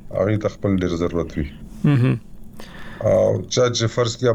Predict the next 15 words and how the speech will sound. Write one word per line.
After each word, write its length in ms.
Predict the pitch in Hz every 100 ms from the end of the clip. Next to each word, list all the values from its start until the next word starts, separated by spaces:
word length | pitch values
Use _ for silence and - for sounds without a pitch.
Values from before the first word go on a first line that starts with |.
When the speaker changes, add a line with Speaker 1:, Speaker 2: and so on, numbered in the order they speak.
| 113
Speaker 1:
ملیریا 540 | 110 113 107 120 120
ده، 160 | 123 110
نو 80 | 101
هغه 120 | 95
به 140 | 113 120
نه 100 | 117
ورکوي، 360 | 113 101 107
ځکه 180 | 104 107 101
چې 100 | 104
دا 60 | 104 104
وینه 180 | 107 104
کې 140 | 101 -
پروت 260 | 98 95
وي، 80 | 92 - - -
دا 140 | -